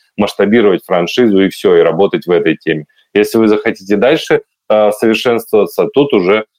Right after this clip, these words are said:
вам нужно искать людей, вам нужно свою идею создавать. Может быть, идея будет похожа на то, что вы возьмете во франчайзинге, да, и, соответственно, вы соберете свою команду и будете как бы свою историю,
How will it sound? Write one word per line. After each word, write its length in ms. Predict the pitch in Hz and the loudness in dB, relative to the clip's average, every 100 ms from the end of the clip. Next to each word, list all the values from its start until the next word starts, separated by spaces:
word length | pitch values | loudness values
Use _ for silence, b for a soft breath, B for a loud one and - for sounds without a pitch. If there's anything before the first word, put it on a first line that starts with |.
| _ | _
вам 240 | 95 110 104 | -2 0 0
нужно 300 | 98 87 90 | 0 0 -2
искать 340 | - 90 - | -2 -2 0
людей, 360 | 87 82 147 151 | -2 0 2 2
вам 200 | 101 95 | 0 0
нужно 280 | 95 82 85 | -2 -2 -6
свою 500 | - 92 92 156 151 | -2 0 4 4 2
идею 280 | 104 110 104 | 2 0 0
создавать. 500 | - 87 92 90 - | -4 -2 0 0 0
Может 220 | 101 95 | -2 -2
быть, 200 | 87 80 | -4 -6
идея 240 | 85 92 85 | -2 0 0
будет 220 | 175 165 | 0 -2
похожа 440 | - - 127 139 127 | -2 -4 0 0 2
на 180 | 117 110 | -2 0
то, 160 | 113 | -2
что 180 | 107 98 | -2 -2
вы 140 | 95 | 0
возьмете 460 | 95 95 95 92 87 | 2 0 -2 -4 -4
во 80 | 85 | -6
франчайзинге, 720 | - 90 - 85 80 78 78 | -4 -4 0 -2 -2 -6 -4
да, 200 | 78 98 B B B | -2 -4 B B B
и, 120 | 123 135 | -2 -2
соответственно, 500 | 110 - 120 - 95 | -2 -2 -2 -2 -2
вы 80 | |
соберете 480 | 104 92 98 98 - | -2 -2 0 0 -2
свою 340 | - 98 220 143 | -6 0 2 2
команду 460 | 127 113 107 90 | 0 -2 -2 -2
и 20 | 80 | 0
будете 400 | 95 107 - 82 | 0 0 -2 -6
как 240 | 85 80 | -2 -2
бы 80 | 80 | -4
свою 400 | - 92 92 90 | -2 0 2 0
историю, 460 | - 90 82 78 | -2 -2 0 0